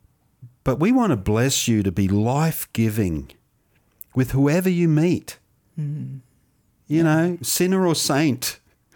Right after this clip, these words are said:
Speaker 1: uh, holy person or pagan or whatever, you
Speaker 2: Yeah.
Speaker 1: know, like, let's forget the labels. Let's, let's realize that in him we live and move and have our being.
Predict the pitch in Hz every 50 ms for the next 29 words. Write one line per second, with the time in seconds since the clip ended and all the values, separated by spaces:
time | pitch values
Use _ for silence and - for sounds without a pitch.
0 | - - - - - - - _ _ _ _ _ - - 117 113 123 123 120 120
1 | 117 113 117 92 151 190 196 175 151 - - 170 165 170 165 - 160 147 143 135
2 | - - 120 147 175 156 123 110 113 123 131 185 185 196 214 196 190 202 220 110
3 | 95 - - - 123 135 135 135 127 127 127 131 139 143 139 160 180 185 180 -
4 | - - - - - - - - - - - - 151 139 185 214 - - 247 196
5 | 123 107 110 123 180 208 147 92 90 101 - - - 156 175 170 - - - -
6 | - - - - - 113 127 143 160 160 - - - - - 107 101 107 107 117
7 | 143 165 156 120 104 101 98 98 95 92 - 110 104 98 95 95 - - _ _
8 | _ _ _ _ _ _ _ _ - 117 120 120 107 98 127 151 170 175 180 185
9 | 185 170 _ _ _ _ _ _ _ _ _ _ - - 104 110 107 110 113 127
10 | 135 139 143 147 143 143 - - - _ _ _ _ _ _ _ _ _ - -
11 | 101 101 104 110 120 123 127 131 135 139 139 139 - - - _ _ _ _ _
12 | _ - - 90 101 113 101 117 110 104 92 101 92 92 92 87 82 80